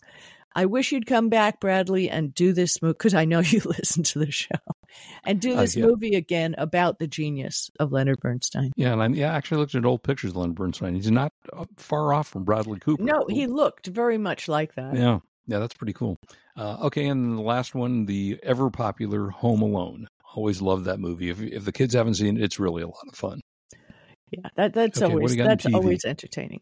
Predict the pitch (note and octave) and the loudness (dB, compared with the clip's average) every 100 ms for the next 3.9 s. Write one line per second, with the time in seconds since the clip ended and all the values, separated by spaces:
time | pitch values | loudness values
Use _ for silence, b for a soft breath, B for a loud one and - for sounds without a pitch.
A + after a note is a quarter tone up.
0 | - G#3 G#3 F3+ C3+ D3+ F3 F#3+ D3+ - | 0 0 2 0 0 -2 0 2 0 -2
1 | - - G3 A#3+ C#4+ - E3+ C3+ - - | -8 -2 0 4 2 4 2 2 -2 -12
2 | - _ b b b b b _ _ _ | -16 _ b b b b b _ _ _
3 | _ - E3+ D4+ F4+ - G#3+ D#3 | _ -8 0 2 4 4 4 2